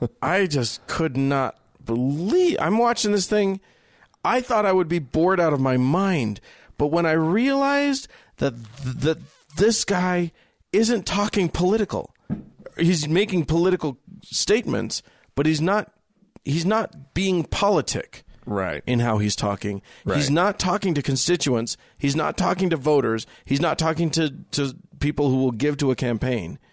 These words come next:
Speaker 1: Uh-huh.
Speaker 2: He's just laying it out there.
Speaker 1: Hmm.
Speaker 2: He said, he talked about how when he was in office, one of the guys there, one of, one of their operators, one of their, n-, not one of their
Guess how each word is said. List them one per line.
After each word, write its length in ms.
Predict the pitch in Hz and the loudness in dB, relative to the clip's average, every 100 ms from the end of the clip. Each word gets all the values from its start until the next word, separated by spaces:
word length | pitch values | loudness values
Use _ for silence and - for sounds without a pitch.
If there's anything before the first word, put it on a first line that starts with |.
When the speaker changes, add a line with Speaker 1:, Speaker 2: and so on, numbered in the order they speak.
| - | -6
Speaker 1:
Uh-huh. 320 | 104 101 87 95 _ _ | -2 -2 -2 -8 _ _
Speaker 2:
He's 200 | 123 143 | -4 -2
just 200 | 123 85 | -2 -2
laying 320 | 95 98 95 | -4 -4 -2
it 120 | 95 | -2
out 220 | 95 120 | -2 -4
there. 300 | - - - _ _ _ _ - | -6 -8 -10 _ _ _ _ -6
Speaker 1:
Hmm. 80 | 90 | -4
Speaker 2:
He 260 | 87 220 | 0 2
said, 380 | 220 - 185 147 - | 2 2 0 0 -6
he 160 | - 208 | -4 -2
talked 320 | 208 185 - | 0 0 0
about 300 | 151 139 123 | 0 2 2
how 380 | 127 113 110 113 _ _ _ _ _ _ _ | 2 0 -2 -4 _ _ _ _ _ _ _
when 220 | - 135 135 | 0 2 4
he 120 | 143 | 4
was 200 | 160 156 | 2 2
in 100 | 160 | 2
office, 560 | 151 139 123 120 - - _ _ _ _ _ _ | 2 2 0 0 -4 -12 _ _ _ _ _ _
one 260 | - 117 139 | -4 0 2
of 60 | 147 | 2
the 100 | 143 | -2
guys 600 | 143 139 123 123 113 110 | 0 0 2 2 0 -2
there, 320 | 110 98 110 | -2 0 0
one 160 | 123 127 | 0 0
of, 80 | |
one 160 | 120 135 | 2 0
of 100 | 135 | 2
their 340 | 139 131 123 | 2 2 2
operators, 640 | - 127 - 98 95 101 107 | 0 0 0 -2 -2 -2 -2
one 120 | 127 | -2
of 100 | 117 | 0
their, 320 | 123 117 113 - | 0 0 -4 -4
n-, 200 | 139 165 - | -4 -2 -2
not 200 | 175 208 | 0 2
one 100 | 208 | 2
of 60 | 208 | 2
their 320 | 175 160 156 | 2 0 -2